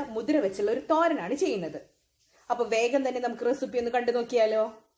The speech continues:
നമുക്കിന്ന് മുളപ്പിച്ച മുതിര കൊണ്ടൊരു തോരൻ ഉണ്ടാക്കിയാലോ? അതിന് വേണ്ടിയിട്ട് ഞാനിവിടെ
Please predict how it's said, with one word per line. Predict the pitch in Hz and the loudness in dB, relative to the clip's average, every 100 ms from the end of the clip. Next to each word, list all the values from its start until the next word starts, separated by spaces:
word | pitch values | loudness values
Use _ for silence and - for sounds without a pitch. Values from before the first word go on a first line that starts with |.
| _ _ _ _ _ - | _ _ _ _ _ -20
നമുക്കിന്ന് | - 294 254 202 208 320 - _ 214 | -6 -4 -2 -2 -2 -4 -8 _ -2
മുളപ്പിച്ച | 214 208 214 - 262 320 277 | 0 0 -6 -6 -2 -2 -2
മുതിര | 185 196 202 | -4 -2 -2
കൊണ്ടൊരു | 226 196 180 330 - - _ 262 | -2 0 2 2 0 -10 _ 2
തോരൻ | 262 269 262 | 2 2 -2
ഉണ്ടാക്കിയാലോ? | 240 240 233 226 214 214 220 - _ _ _ _ _ _ _ _ | 0 -2 -2 0 0 0 -4 -10 _ _ _ _ _ _ _ _
അതിന് | 208 208 190 | -6 -4 -2
വേണ്ടിയിട്ട് | 175 170 214 220 | -4 -4 -2 -2
ഞാനിവിടെ | 185 185 226 | 0 0 0